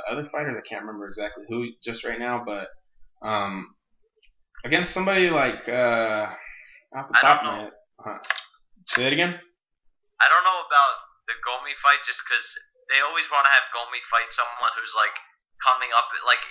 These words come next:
Speaker 2: in the ranks and just to get them noticed. I think a Mitch Clark fight wouldn't be too bad.
Speaker 1: Makes sense, you know, 'cause,
Speaker 2: But,
Speaker 1: uh,
Speaker 2: I
Speaker 1: I mean,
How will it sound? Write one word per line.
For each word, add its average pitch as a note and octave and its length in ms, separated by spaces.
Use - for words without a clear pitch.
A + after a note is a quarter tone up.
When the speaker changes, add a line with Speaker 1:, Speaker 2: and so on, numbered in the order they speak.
Speaker 2:
in C3 120
the A#2+ 100
ranks A2+ 440
and G#2+ 160
just - 260
to A2+ 80
get A2+ 200
them G#2 140
noticed. A#2+ 480
I B2 200
think F3 180
a B2+ 60
Mitch C3+ 240
Clark C3 340
fight A#2+ 240
wouldn't A2 220
be G#2+ 160
too G#2 160
bad. G2+ 220
Speaker 1:
Makes F#2+ 220
sense, A2+ 320
you A2+ 80
know, A2+ 200
'cause, B2 200
Speaker 2:
But, A2+ 40
Speaker 1:
uh, A#2+ 40
Speaker 2:
I B2+ 40
Speaker 1:
I - 60
mean, C3 40